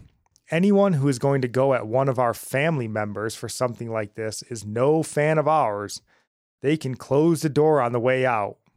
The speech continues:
Love one another as I have loved you. We stand with our brother." And,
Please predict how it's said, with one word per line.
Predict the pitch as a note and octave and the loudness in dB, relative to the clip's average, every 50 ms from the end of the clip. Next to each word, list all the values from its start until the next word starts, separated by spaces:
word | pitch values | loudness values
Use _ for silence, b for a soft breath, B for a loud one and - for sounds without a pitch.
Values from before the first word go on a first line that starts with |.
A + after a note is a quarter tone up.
| _ _ | _ _
Love | - G#2+ A#2+ C#3+ E3 E3 C#3 | -6 0 0 2 2 0 0
one | D3 E3+ E3+ E3 | 0 0 2 2
another | D#3+ D3+ D#3+ D#3 C3+ B2 A2+ | 2 4 2 2 2 2 0
as | A2 G#2+ A2+ | 0 0 0
I | A#2 B2 B2 | -2 -2 -2
have | A#2+ A#2 G#2+ | -4 -6 -6
loved | G#2+ A#2 C3 C#3 C3 B2 G#2+ A2+ | -2 0 0 0 0 -2 -6 -4
you. | B2+ C3 A#2 G#2 G2+ A2 - _ _ _ _ _ _ _ _ _ _ | -4 -4 -4 -4 -8 -12 -14 _ _ _ _ _ _ _ _ _ _
We | G#2+ B2 D3+ D#3+ D#3+ | -8 -6 -4 -4 -4
stand | - - - - C#3 D3 D#3+ D#3+ E3 D#3 B2 | -4 -6 -6 -4 -2 0 2 2 0 0 0
with | C3+ C#3 - B2+ | -2 -2 0 2
our | B2+ C3+ C#3 C3 | 2 2 2 0
brother." | A2+ G#2 G#2+ A2 A#2 A#2 A2+ - G#2 - G#2+ A2 - _ _ _ _ _ _ _ _ _ _ _ _ _ _ _ - | -2 -6 -4 0 0 0 0 -2 -8 -10 -12 -16 -18 _ _ _ _ _ _ _ _ _ _ _ _ _ _ _ -8
And, | C3 B2+ B2+ B2+ B2 B2 B2 | -4 -2 -2 0 -2 -2 -4